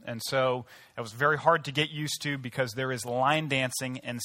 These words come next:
singing in every single movie you watch, even in action movies.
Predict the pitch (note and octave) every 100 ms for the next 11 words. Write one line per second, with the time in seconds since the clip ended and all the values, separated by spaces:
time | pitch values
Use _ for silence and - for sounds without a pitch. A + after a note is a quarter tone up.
0 | - E3 D#3 A#2 A#2 - B2+ - D3+ C#3
1 | C#3 D3+ C3 B2 B2+ A#2+ A#2+ A#2 C3+ B2
2 | - - - F#3+ G#3+ E3 D3 D#3 D#3 D3+
3 | D#3+ F#3+ - C#3 A2+ G#2+ G2 -